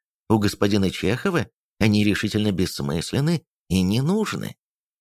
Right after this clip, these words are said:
Примечание. Николаев Ю, Говоруха, Отрок Ю Н, очерки современной беллетристики.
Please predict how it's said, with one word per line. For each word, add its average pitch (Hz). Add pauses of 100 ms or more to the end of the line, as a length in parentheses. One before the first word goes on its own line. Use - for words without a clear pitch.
(960)
Примечание. 101 (140)
Николаев 107
Ю, 135 (260)
Говоруха, 104
Отрок 156
Ю 123
Н, 87 (180)
очерки 90
современной 85
беллетристики. -